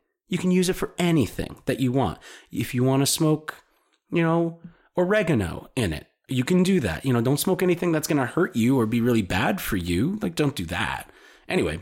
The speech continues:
they have that stuff. They also got D V Ds, Blu-rays. Did I mention vinyl? They also got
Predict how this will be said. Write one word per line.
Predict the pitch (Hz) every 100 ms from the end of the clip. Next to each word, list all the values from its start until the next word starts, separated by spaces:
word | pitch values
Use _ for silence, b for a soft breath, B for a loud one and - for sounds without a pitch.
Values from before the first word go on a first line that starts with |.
| -
they | 143
have | 156 160
that | 139 98
stuff. | - - -
They | 175
also | 202 196
got | 165 -
D | 113
V | 98 90
Ds, | 82 71 - B B _
Blu-rays. | 143 160 143 117 90 67 - - B B
Did | 147
I | 156
mention | 175 175 175 160
vinyl? | 131 143 117 80 65 - B B
They | 240
also | 233 220 233 220
got | 220 214